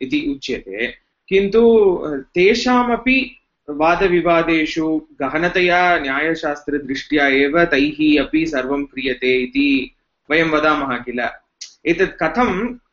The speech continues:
कामन् प्लाट्फार्म् भवितुम् अर्हति इति अहं पृच्छामि। विशिष्टाद्वैते अपि भवतु, अ, द्वैते वा, न्यूनातिन्यूनं, अ, अतीव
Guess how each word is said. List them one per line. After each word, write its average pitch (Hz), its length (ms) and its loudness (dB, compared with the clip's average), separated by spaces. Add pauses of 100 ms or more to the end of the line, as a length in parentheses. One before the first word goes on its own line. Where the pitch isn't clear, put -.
(380)
कामन् 240 360 4
प्लाट्फार्म् 190 480 0
भवितुम् 165 360 2
अर्हति 143 420 -2
इति 156 160 0
अहं 160 140 0
पृच्छामि। 117 540 -12 (760)
विशिष्टाद्वैते 180 800 2
अपि 180 260 0
भवतु, 175 840 -2 (220)
अ, 135 40 -2
द्वैते 143 520 0
वा, 117 380 -4
न्यूनातिन्यूनं, 196 880 0
अ, 127 520 -4
अतीव 190 500 0